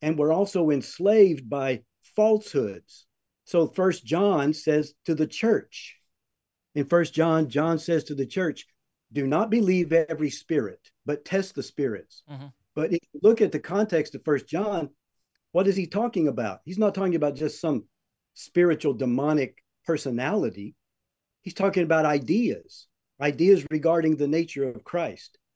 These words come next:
Speaker 1: ideas regarding the nature of salvation.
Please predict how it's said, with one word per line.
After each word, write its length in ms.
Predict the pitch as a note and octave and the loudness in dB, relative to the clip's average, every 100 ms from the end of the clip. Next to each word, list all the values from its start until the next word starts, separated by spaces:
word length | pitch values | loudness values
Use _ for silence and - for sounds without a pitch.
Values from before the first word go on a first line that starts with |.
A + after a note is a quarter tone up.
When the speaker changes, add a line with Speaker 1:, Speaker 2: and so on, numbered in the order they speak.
| - | -10
Speaker 1:
ideas 360 | C3+ D#3 F#3 D3+ | -2 4 4 2
regarding 440 | D3 D3 D3+ C#3 | 0 2 0 0
the 80 | C3 | 0
nature 400 | D3+ D#3 - C3 | 0 -2 -4 -8
of 80 | A2+ | -6
salvation. 720 | D3 B2+ B2+ F3 - F#2 | -6 -4 -2 -4 -8 -18